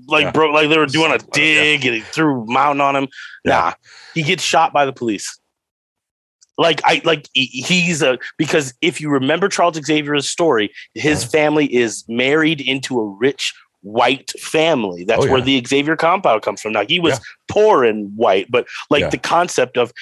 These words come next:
Speaker 1: his mother being married to a rich white man, he lives in a rich white neighborhood. Maybe he's out for a jog.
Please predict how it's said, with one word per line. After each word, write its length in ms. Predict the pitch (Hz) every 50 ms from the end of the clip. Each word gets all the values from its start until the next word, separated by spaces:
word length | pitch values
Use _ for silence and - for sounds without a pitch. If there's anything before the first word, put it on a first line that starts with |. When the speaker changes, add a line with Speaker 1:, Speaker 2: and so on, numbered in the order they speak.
| - -
Speaker 1:
his 400 | - - - 139 151 156 175 147
mother 320 | 147 156 170 175 165 156 139
being 320 | 127 120 131 127 117 117
married 220 | 113 113 123 123 127
to 120 | - 120
a 60 | 107
rich 400 | 98 90 92 117 131 127 - -
white 260 | 127 139 147 151 -
man, 300 | 143 160 165 156 135 117
he 100 | 104 123
lives 240 | 117 117 127 120 120
in 80 | 131 113
a 80 | 104 95 _
rich 220 | - 120 127 - - -
white 200 | 139 139 135 123
neighborhood. 560 | 147 156 165 165 135 117 - 104 98 95 - _ - - - - -
Maybe 220 | 120 123 127 120 117
he's 280 | - 131 135 135 120 - -
out 240 | 110 127 131 - -
for 160 | - 147 135
a 60 | 135
jog. 540 | 131 120 - 151 151 147 135 120 113 107